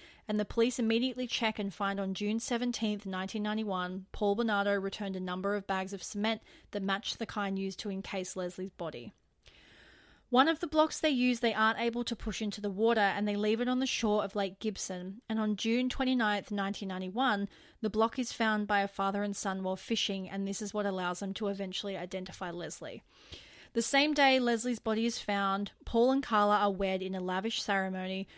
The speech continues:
with Paul controlling every part of it down to the forced inclusion of "to love, honour and obey" in Carla's vows.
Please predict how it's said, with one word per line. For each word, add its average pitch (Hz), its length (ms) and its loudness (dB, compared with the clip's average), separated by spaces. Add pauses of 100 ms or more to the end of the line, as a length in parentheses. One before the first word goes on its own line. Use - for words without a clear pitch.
(200)
with 214 180 -2
Paul 226 280 6
controlling 214 580 0
every 220 320 2
part 202 280 2
of 190 80 -2
it 196 180 -4
down 208 240 0
to - 120 -10
the 202 60 -4
forced 220 500 -2
inclusion 214 680 0
of 190 340 -2 (140)
"to 214 160 -6
love, 202 380 2 (100)
honour 202 340 0
and 202 160 -2
obey" 190 720 -2
in 196 140 -4
Carla's 180 460 -4
vows. 127 500 -10